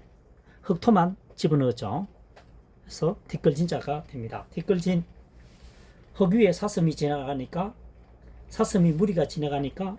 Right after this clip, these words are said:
먼지를 일으킨다는 얘기죠. 티끌진 되겠습니다. 천새, 천새. 그 다음 세 번째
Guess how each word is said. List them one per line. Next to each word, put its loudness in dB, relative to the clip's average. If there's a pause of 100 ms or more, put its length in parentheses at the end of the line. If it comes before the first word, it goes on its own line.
먼지를 4
일으킨다는 -2
얘기죠. -2 (380)
티끌진 0
되겠습니다. -8
천새, 0 (920)
천새. 0 (1400)
그 -10
다음 0 (720)
세 0
번째 -4